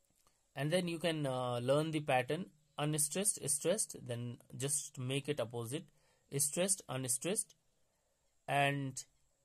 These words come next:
then you will come to, uh, this stress word, and you will repeat this one, stressed, and then you will repeat this unstressed, unstressed two time. So hopefully you got it. Then just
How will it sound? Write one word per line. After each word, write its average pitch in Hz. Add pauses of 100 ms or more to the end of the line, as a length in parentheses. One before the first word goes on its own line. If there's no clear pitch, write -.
(120)
then 180
you 175
will 175
come 147
to, 151 (340)
uh, 117
this 131 (100)
stress -
word, 143
and 127
you 131
will 135
repeat 139
this 123
one, 127 (640)
stressed, -
and 135
then 160
you 156
will 175
repeat 151
this 151
unstressed, 151
unstressed 117
two 113
time. 98 (2250)
So 127 (120)
hopefully 151
you 151
got 127
it. - (180)
Then 147
just -